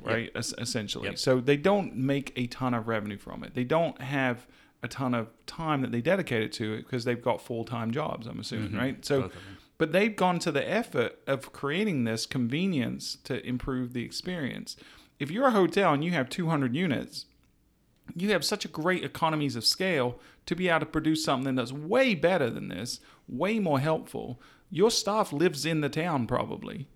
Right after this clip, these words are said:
Speaker 2: They can be just as knowledgeable about the town. And you can add value that an Airbnb cannot because you can leverage your economies of scale. You can have a wine and cheese event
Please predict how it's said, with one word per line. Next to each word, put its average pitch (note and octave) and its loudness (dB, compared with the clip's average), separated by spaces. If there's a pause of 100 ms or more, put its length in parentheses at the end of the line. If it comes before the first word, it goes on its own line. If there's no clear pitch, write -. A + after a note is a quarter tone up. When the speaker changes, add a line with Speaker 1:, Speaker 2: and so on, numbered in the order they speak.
(120)
Speaker 2:
They E3 2
can G#3 2
be F3 0
just D3 0
as C3 -2
knowledgeable B2 0
about A2+ -2
the - -8
town. B2+ -4 (340)
And D#3 0
you A3 2
can F#3+ 2 (100)
add F3 0
value C#3+ 0
that C#3+ -2
an C#3+ -4
Airbnb D3+ -4
cannot E3 -2
because B2+ -2
you E3+ -2
can D3+ -2
leverage D#3 0
your A#2+ 0
economies - -6
of C3+ -6
scale. B2 -2 (340)
You G3 0
can F3+ 2
have D#3+ 4 (280)
a - -2
wine C#3 4
and A#2+ 4
cheese B2+ -2 (460)
event B2+ 2